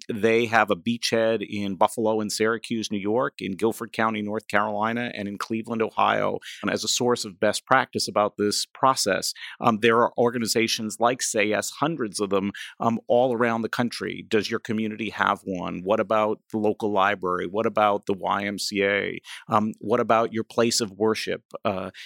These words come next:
it, it's gonna require some detective work, but there are resources. It's going to require some detective work, but there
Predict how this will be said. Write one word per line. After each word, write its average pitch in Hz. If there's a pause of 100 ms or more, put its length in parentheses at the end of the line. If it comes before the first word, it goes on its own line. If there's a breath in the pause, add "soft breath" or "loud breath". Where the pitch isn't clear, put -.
it, 120
it's 127
gonna 120
require 113
some 110
detective 104
work, 98 (100)
but 107
there 113
are 120
resources. 104 (240 loud breath)
It's 110
going 127
to 117
require 117
some 107
detective 101
work, 101 (320 loud breath)
but 123
there 123